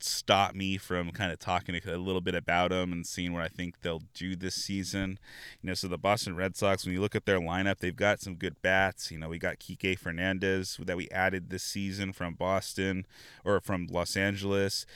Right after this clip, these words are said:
Alex Verdugo, another guy that we got from Los Angeles, but we got him back in the Mookie Betts trade.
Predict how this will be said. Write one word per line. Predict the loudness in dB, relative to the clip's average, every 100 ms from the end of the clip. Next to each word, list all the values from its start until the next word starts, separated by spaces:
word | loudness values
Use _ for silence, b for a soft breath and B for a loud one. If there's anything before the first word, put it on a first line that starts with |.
| B B B
Alex | 2 2 2
Verdugo, | -4 -4 -4 -2 -2 2 4 4 2
another | -2 0 0
guy | 2 2 2
that | 2
we | 0
got | -2 -2
from | -4
Los | -4 -4
Angeles, | -2 -2 -2 -2 -4
but | -4
we | -4
got | -2 -2
him | -2
back | 0 0 0
in |
the | -6
Mookie | -4 -4 -6 -2
Betts | 2 2 0
trade. | 2 4 4 2